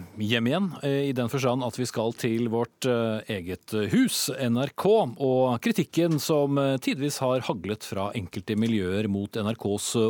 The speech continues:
ungdomskanal P tre den siste tiden. Kanalen som skal løfte unge talenter og promotere norsk musikk, som det heter seg.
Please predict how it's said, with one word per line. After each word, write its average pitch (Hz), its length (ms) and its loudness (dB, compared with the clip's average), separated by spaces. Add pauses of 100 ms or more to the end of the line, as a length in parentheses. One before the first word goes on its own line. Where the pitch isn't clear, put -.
ungdomskanal 117 960 2 (160)
P - 240 -6 (160)
tre 95 160 -4
den 98 140 -6
siste 107 260 -4
tiden. 101 320 -2 (220)
Kanalen 170 500 8
som 127 220 0
skal 101 260 -2
løfte - 420 0
unge 180 220 4
talenter 147 760 0
og 107 340 0
promotere 104 680 -2
norsk 95 300 -4
musikk, 107 280 0
som 92 200 -6
det 95 100 -4
heter 95 220 -6
seg. 107 240 0